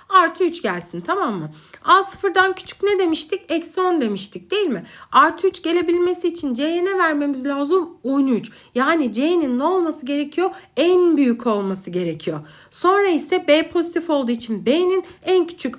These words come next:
A negatif olduğu için A'nın olması gerekiyor. Sıralama A küçüktür, B küçüktür, C. O da A şıkkında var.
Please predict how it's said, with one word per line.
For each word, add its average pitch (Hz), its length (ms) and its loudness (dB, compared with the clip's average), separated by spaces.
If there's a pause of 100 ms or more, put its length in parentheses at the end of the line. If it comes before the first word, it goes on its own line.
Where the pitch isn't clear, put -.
A 359 160 4
negatif 302 440 -2
olduğu 330 260 0
için 262 400 -4
A'nın 339 360 4
olması 220 420 -2
gerekiyor. 196 540 -2 (260)
Sıralama 302 560 2
A 320 220 4
küçüktür, 202 540 -6
B 302 180 0
küçüktür, 185 560 -8
C. 339 280 0 (200)
O 285 160 2
da 240 280 2 (140)
A 403 240 4
şıkkında 349 460 -4
var. 330 720 0